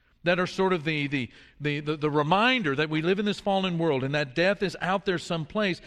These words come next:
it is a reminder that those things, the resurrection is a reminder that those things don't have the final word. That when you think about the worst thing that can happen to you, and for most people in the world, it's the idea of death, that your existence comes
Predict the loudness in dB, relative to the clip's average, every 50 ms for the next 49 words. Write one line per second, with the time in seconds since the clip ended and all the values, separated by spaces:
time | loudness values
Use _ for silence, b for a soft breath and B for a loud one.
0 | B B B 0 0 2 2 0 0 0 0 0 2 2 2 2 2 0 0 0
1 | 0 0 2 2 2 4 2 2 0 -4 -4 -2 -2 -2 -2 -4 -4 -2 0 2
2 | 0 0 0 0 0 0 0 -2 -4 -4 -4 -2 -2 -2 0 0 0 0 0 -2
3 | B B B B -2 -2 0 2 2 0 0 -2 -4 -4 -4 -4 -4 -4 -4 -2
4 | -2 -2 -2 -4 -4 -6 -6 -6 -4 -6 -6 -6 -6 -8 -8 -8 -12 -18 _ _
5 | _ _ _ _ _ _ _ _ _ _ _ _ b b b b b b b b
6 | b b b b b 0 0 0 2 0 0 2 2 2 0 0 0 -4 -6 -4
7 | -2 0 0 0 0 -2 -4 -2 -2 0 2 2 2 0 0 0 -2 0 2 4
8 | 4 4 4 2 -2 -6 -10 -14 -6 -2 0 0 2 0 0 -2 0 0 0 0
9 | 0 -2 -2 0 0 0 0 -2 -2 -4 -4 -4 -2 -2 -2 -2 -2 -4 B B
10 | B B B -6 -6 -2 0 0 0 0 0 -2 -2 0 -2 -2 -2 -4 -6 -4
11 | -4 -4 -4 -2 -4 -2 -2 0 0 0 -2 -2 -4 -6 -6 -6 -6 -8 -8 -6
12 | -4 -4 -4 -2 -2 -2 -2 -2 -2 -2 -4 -4 -4 -6 -4 -4 -2 -2 -4 -4
13 | -4 -6 -6 -4 -6 -10 -10 -6 -6 -6 -6 -6